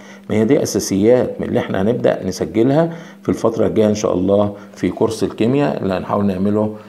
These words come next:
بإذن الله متوالي ومتتالي ورا بعضه، على أساس اللي عاوز بقى يظبط نفسه في الكيمياء في الأجازة ديت يشتغل معانا في الكورسات اللي هعملها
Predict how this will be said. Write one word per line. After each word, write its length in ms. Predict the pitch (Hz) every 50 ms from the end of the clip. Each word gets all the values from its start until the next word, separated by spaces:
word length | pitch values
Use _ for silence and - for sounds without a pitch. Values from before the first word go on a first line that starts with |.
| - - -
بإذن 360 | 92 92 107 117 117 113 113
الله 420 | 104 95 95 92 98 101 104 - - -
متوالي 720 | 107 101 98 98 - 95 92 98 104 110 107 104 110 107
ومتتالي 720 | 95 87 90 92 90 87 - 101 98 - 107 107 110 98 95
ورا 200 | 90 87 87 92
بعضه، 420 | 92 107 113 123 123 143 156 170 170 - - - - - -
على 160 | - 110 104
أساس 480 | 92 92 - 107 101 101 104 101 - - -
اللي 160 | 87 90 90
عاوز 240 | 90 95 101 101 98
بقى 180 | - 104 107 104
يظبط 440 | 98 - 107 98 95 - 92 - 104
نفسه 220 | 107 107 - 95
في 80 | - -
الكيمياء 440 | - - 110 107 127 139 143 151 147 - - - - - - - - -
في 80 | -
الأجازة 400 | 90 - 85 82 101 101 98 101
ديت 420 | 87 104 104 110 110 117 113 - -
يشتغل 400 | - - - - 95 98 95 90
معانا 360 | 92 90 92 98 98 101 98
في 160 | 95 - -
الكورسات 640 | 107 - - 98 - - - 95 92 98 98 - - -
اللي 160 | 107 107 104
هعملها 380 | 104 107 110 - 73 - -